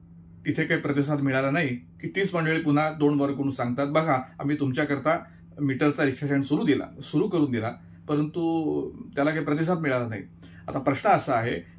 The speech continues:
की एखादा ज्येष्ठ नागरिक किंवा एखादी व्यक्ती आपल्या घरातनं बाहेर पडली आणि ती रिक्षात बसली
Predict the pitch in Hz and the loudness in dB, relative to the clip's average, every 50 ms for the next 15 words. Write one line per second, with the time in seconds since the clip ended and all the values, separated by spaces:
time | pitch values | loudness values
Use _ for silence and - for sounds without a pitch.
0 | - - 160 156 139 127 - 170 165 165 170 156 151 143 - - 165 143 123 117 | -8 -2 0 2 2 2 0 0 0 2 2 4 4 2 2 0 -2 -2 -2 -2
1 | 117 120 139 165 170 - 147 143 135 131 123 - 139 135 135 127 127 123 - - | -2 0 -2 -2 -2 -2 0 0 0 0 0 0 0 0 0 0 0 -2 -2 -2
2 | 156 131 - 143 131 120 123 127 131 - 131 127 120 110 131 151 - - 113 101 | -2 -2 -2 -2 -2 -2 -2 -4 -4 -6 -4 -2 0 0 0 0 0 -2 -6 -6
3 | 95 - - - - - - - - - - - - - - - - - - 120 | -6 -8 -12 -14 -16 -20 -20 -20 -20 -20 -20 -20 -20 -20 -20 -20 -18 -6 0 2
4 | 131 143 147 143 156 151 139 127 120 - 165 180 170 147 131 117 - 113 113 - | 4 4 4 2 2 2 2 0 0 0 0 0 2 0 -2 -2 -4 -4 -6 -6